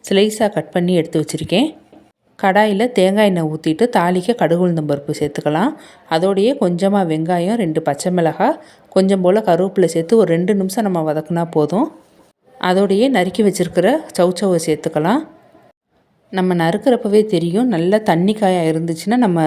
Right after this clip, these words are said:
தண்ணி சேர்க்க வேண்டியதில்லை. கொஞ்சம் ட்ரையா இருந்துச்சுன்னா தண்ணி தெளிச்சு தான் நம்ம மூடி வைக்கணும். இப்போ இதோடையே கொஞ்சம் போல உப்பு சேர்த்துட்டு நல்லா கலந்து விட்டுறலாம். இந்த பொரியல் காய்க்கெல்லாம் பார்த்திங்கன்னா ரொம்ப உப்பு இழுக்காது, அதனால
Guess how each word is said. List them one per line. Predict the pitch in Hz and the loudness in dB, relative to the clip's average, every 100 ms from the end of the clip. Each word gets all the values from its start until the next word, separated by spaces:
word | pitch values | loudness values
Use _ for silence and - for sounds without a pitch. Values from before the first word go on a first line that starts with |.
| 151 147 - | 0 -4 -4
தண்ணி | 151 160 185 | -2 0 -2
சேர்க்க | - 165 175 | -2 -2 -2
வேண்டியதில்லை. | 160 151 147 147 185 208 - - _ - | -2 -2 -2 0 -2 -2 -8 -20 _ -2
கொஞ்சம் | 202 202 208 | 0 2 0
ட்ரையா | 175 185 220 214 | 2 2 4 2
இருந்துச்சுன்னா | 175 165 - 254 262 | 0 -10 0 0 2
தண்ணி | 165 180 190 185 | 0 0 0 0
தெளிச்சு | 185 185 185 | 0 -2 -2
தான் | 190 | 0
நம்ம | 175 156 | 0 -2
மூடி | 151 156 147 | -2 -4 -4
வைக்கணும். | 143 147 202 311 - _ _ _ _ - | -6 -4 -2 -4 -10 _ _ _ _ -8
இப்போ | 196 240 | 0 0
இதோடையே | 196 185 185 185 262 220 | 2 2 2 0 0 0
கொஞ்சம் | 180 190 180 | -2 0 2
போல | 185 196 | 2 2
உப்பு | 165 220 214 | -2 -4 -2
சேர்த்துட்டு | 180 160 165 247 233 | -2 -2 -2 0 2
நல்லா | 160 170 165 | 2 0 -2
கலந்து | 151 165 160 | -2 -2 -4
விட்டுறலாம். | 156 151 156 240 - - - - | -4 -4 -2 -2 -6 -20 -18 -2
இந்த | 196 190 | 0 0
பொரியல் | 190 190 240 233 | 2 2 2 2
காய்க்கெல்லாம் | 185 170 170 190 180 | -2 -2 -4 -4 -4
பார்த்திங்கன்னா | 160 165 190 208 | -6 -4 -2 0
ரொம்ப | 170 185 175 | 0 0 -2
உப்பு | 160 190 | 0 0
இழுக்காது, | 170 165 151 156 226 | 0 0 -2 0 0
அதனால | 165 175 | 0 -2